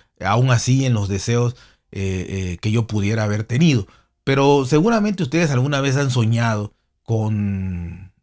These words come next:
pues no sé si deseo de dinero ilimitado o de una cantidad así puntual de, de dinero, pero creo que en la mente de todos ha estado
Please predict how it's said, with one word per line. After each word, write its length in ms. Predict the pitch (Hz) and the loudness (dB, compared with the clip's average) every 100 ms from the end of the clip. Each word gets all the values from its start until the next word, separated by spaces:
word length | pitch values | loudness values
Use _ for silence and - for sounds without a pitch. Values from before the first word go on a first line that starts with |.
| _ _ - | _ _ -2
pues 140 | 123 | 2
no 140 | 151 | 2
sé 140 | 180 180 | 2 0
si 140 | 170 | 2
deseo 720 | 127 107 123 131 131 123 113 107 | 0 0 0 0 2 2 0 0
de 180 | 104 | -2
dinero 380 | 101 101 107 123 | -2 -2 0 2
ilimitado 960 | 117 104 92 87 127 127 120 120 117 117 - - _ | 2 0 -4 -2 2 2 2 0 -2 -6 -14 -20 _
o 220 | - 104 | -6 -4
de 160 | 107 104 | -2 -2
una 260 | 113 127 | 0 2
cantidad 460 | 127 117 104 110 120 | 2 0 2 0 2
así 220 | 120 117 | 2 2
puntual 800 | 113 117 107 101 120 120 120 120 _ - | 0 0 -2 0 0 2 0 -2 _ -12
de, 500 | 98 107 101 98 95 | -4 -2 0 0 -2
de 160 | 101 | -2
dinero, 580 | 101 107 135 131 123 120 - _ _ _ | 0 0 2 2 0 -2 -6 _ _ _
pero 920 | - 120 123 123 120 120 117 113 110 - | -2 2 4 4 4 2 0 0 -2 -2
creo 220 | 170 202 | -2 0
que 220 | 220 151 | -2 -4
en 200 | - 131 127 | 0 2 4
la 80 | |
mente 300 | 120 143 156 | 4 2 0
de 100 | 143 | 0
todos 300 | 123 131 135 131 | -2 -2 -2 -2
ha 60 | |
estado 520 | 123 - 104 101 101 | -2 -2 -2 -2 -6